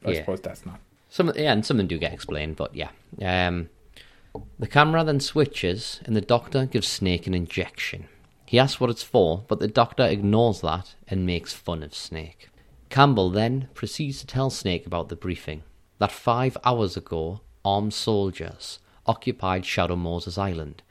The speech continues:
Speaker 2: a remote island off the coast of Alaska. Campbell describes the group as Next Generation Special Forces, led by members of Foxhound.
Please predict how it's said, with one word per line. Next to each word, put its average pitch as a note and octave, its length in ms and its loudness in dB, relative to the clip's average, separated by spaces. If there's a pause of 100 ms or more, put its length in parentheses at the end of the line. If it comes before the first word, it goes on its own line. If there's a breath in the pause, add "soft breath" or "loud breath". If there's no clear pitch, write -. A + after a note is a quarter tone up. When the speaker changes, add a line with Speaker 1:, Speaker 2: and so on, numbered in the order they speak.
(240 soft breath)
Speaker 2:
a G#2+ 80 0
remote C#3+ 360 4
island F#2+ 400 0
off F2+ 120 -8
the G2 80 -6
coast G2 400 -2
of F2 80 -2
Alaska. E2 600 -4 (920 soft breath)
Campbell C3+ 340 4
describes B2 500 0
the C3+ 80 -6
group F2+ 300 -4
as F2 140 -8
Next A2 300 -2
Generation G#2 640 2
Special - 360 -4
Forces, F2+ 560 0 (280 loud breath)
led G2 200 0
by E2+ 140 4
members F#2 460 0
of - 60 -14
Foxhound. D2 800 -6